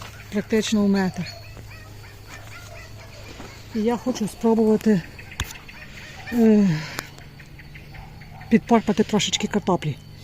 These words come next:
Не копати, а так, е, підніму землю і подивлюся, чи є картопля. Значить, посаджена вона була, е, з чотирнадцятого на п'ятнадцяте березня.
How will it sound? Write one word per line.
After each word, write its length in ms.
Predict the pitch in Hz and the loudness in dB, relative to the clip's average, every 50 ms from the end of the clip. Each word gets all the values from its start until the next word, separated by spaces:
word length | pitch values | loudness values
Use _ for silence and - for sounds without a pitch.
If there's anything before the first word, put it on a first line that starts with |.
| - - - - - - - - | -18 -18 -18 -16 -16 -16 -2 4
Не 160 | 220 226 247 254 | 6 8 8 6
копати, 520 | - 240 - - 233 233 233 226 226 180 - | 6 2 2 4 4 4 4 4 2 0 0
а 40 | - | -2
так, 220 | - 220 214 208 - - | -2 0 -2 -2 -2 -4
е, 440 | 214 - - - 190 196 196 190 190 190 190 - - - - - - - - | -6 -6 -4 -4 -4 -2 -2 -2 -4 -4 -6 -8 -12 -12 -12 -12 -10 -4 4
підніму 440 | 214 196 214 220 220 220 220 214 175 | 8 10 12 12 12 12 12 10 10
землю 420 | 170 214 220 240 240 247 269 269 - - - - - - - - - - - - | 8 8 10 10 8 8 6 4 -2 -8 -20 -20 -20 -18 -18 -18 -18 -16 -8 -2
і 300 | 254 233 240 240 247 233 - | 2 4 6 6 6 4 4
подивлюся, 500 | 196 175 196 214 208 208 208 - 208 180 | 4 6 6 6 6 6 4 2 2 0
чи 120 | - 196 | 2 4
є 120 | 185 190 190 | 2 2 2
картопля. 440 | - 190 - - 170 156 - 175 | 0 -2 -2 0 0 0 0 0
Значить, 240 | 165 175 196 180 - | 0 2 0 0 2
посаджена 460 | - 220 - - 226 220 214 208 202 | 2 2 4 4 4 6 6 6 6
вона 160 | 190 190 185 175 | 6 4 2 2
була, 300 | 170 196 240 240 240 226 - - - - - - - - - 233 | 2 2 2 2 2 0 -2 -8 -16 -16 -16 -14 -14 -10 -4 -2
е, 360 | 208 196 190 190 202 208 202 - | 0 0 2 2 2 0 0 -2
з 40 | - | -2
чотирнадцятого 680 | - 208 - 208 196 220 226 233 226 - - 220 202 | -4 -4 -2 0 0 0 0 0 -2 -2 -2 0 0
на 100 | 202 196 | 0 0
п'ятнадцяте 880 | - - 190 - 214 226 226 233 226 - 226 - - 226 220 220 220 208 - - - - - - - - - - - - - - - - - - - - - - | -2 -4 -4 -2 -2 -2 0 0 0 -2 -2 -2 0 0 2 2 0 -2 -4 -10 -16 -18 -18 -16 -16 -16 -14 -16 -16 -14 -14 -14 -16 -16 -16 -18 -18 -10 -4 -2
березня. 520 | 208 196 208 190 175 165 147 - 175 165 | 2 4 4 4 4 2 0 -2 -4 -6